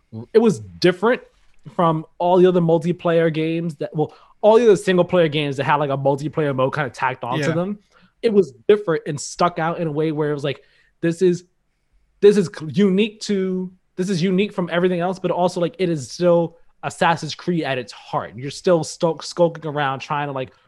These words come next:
Speaker 1: find another player and take them out in the crowd and all like that without revealing yourself to whoever's hunting you
Speaker 2: Yeah.
Speaker 1: down at the same time.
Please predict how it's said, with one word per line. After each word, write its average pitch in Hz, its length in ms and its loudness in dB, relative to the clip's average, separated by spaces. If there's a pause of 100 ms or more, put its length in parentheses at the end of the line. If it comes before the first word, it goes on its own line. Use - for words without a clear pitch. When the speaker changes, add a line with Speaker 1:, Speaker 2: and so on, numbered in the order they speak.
(140)
Speaker 1:
find 170 400 4
another 156 220 0
player 147 400 -4
and 131 160 -10
take 156 240 -4
them 143 160 -4
out 135 240 0
in 147 100 -6
the 135 80 -10
crowd 143 320 0
and 135 80 -8
all 123 120 -2
like 120 200 -8
that 110 280 -6 (380)
without 165 360 0
revealing 175 340 4
yourself 165 360 -2
to 180 100 0
whoever's 165 300 2
hunting 147 340 -6
you 196 140 0
Speaker 2:
Yeah. 147 160 0
Speaker 1:
down 120 100 -8
at 113 80 -12
the 120 80 -14
same 127 240 -10
time. 110 400 -6